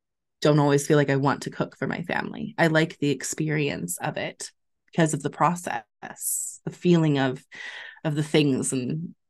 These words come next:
smelling and stuff, but you don't always take the time, you know, when you open up a, you know, a spice jar to actually, like, take a minute to just smell it before you put it on the food.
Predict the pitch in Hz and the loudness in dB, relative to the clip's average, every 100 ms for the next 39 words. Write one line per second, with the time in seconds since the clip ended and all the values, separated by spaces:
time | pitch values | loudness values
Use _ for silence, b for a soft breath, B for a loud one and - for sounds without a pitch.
0 | _ - - 170 156 139 123 - - - | _ -8 -2 2 4 2 -2 -4 -6 -6
1 | - - 185 190 196 196 190 190 220 - | -6 -4 2 4 4 4 2 -2 -2 -4
2 | - 170 131 - 196 190 160 - 151 - | 0 0 0 -4 -6 -4 -2 0 0 0
3 | 165 156 131 - - - 127 151 - 214 | 0 2 2 0 -8 -4 -2 0 0 0
4 | 208 147 117 131 156 - - 127 107 180 | -2 -2 0 -2 -6 -10 -8 -6 -6 -8
5 | 175 _ - - - - - - - - | -12 _ -20 -20 -20 -20 -20 -20 -20 -20
6 | - - - - 151 156 - - - - | -20 -20 -14 0 2 2 0 -2 -2 0
7 | 190 196 - 160 - 156 151 151 160 151 | -4 -6 -2 -2 2 4 4 0 -2 0
8 | 151 139 - - 151 151 - 170 156 82 | 0 -2 -4 -4 -2 -2 -2 0 2 0
9 | 82 - - - 156 - 156 143 139 151 | -4 -12 -20 -8 -6 0 2 2 0 -4
10 | - - 147 160 - - - 208 | -4 -6 -8 -8 -8 -8 -8 -10